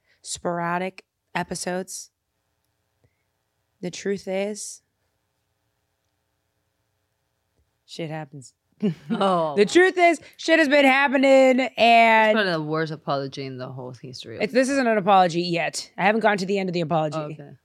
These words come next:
Speaker 1: This is just the beginning.
Speaker 2: Okay.
Speaker 1: The first part is, ish happens, man. And also, I just think that I've, at least I can only speak for myself. I can't speak for Clara, but I've reached a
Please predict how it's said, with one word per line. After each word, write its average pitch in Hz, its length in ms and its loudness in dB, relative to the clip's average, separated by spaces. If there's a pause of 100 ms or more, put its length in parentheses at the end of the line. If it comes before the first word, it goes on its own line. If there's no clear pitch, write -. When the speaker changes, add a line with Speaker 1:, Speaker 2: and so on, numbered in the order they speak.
Speaker 1:
This 202 160 0
is 202 80 -4
just 208 100 -6
the 220 60 0
beginning. 180 500 -2
Speaker 2:
Okay. 151 300 -12 (480)
Speaker 1:
The 202 120 0
first 254 340 2
part 240 260 6
is, 202 440 0 (1040)
ish 240 240 0
happens, 180 500 -2
man. 175 200 -4 (240)
And 285 160 0
also, 285 460 2
I 233 120 2
just 240 220 -10
think 247 280 -6
that 220 460 0 (320)
I've, 190 180 0 (380)
at 190 80 -2
least 214 200 -2
I 208 60 -2
can 202 100 -8
only 233 100 -4
speak 202 140 -8
for 180 60 -10
myself. 165 220 -8
I 165 40 -10
can't 175 140 -12
speak 160 160 -14
for 160 360 -14
Clara, - 380 -12 (280)
but 185 180 -4 (420)
I've 190 540 0
reached 185 460 -8
a 175 260 0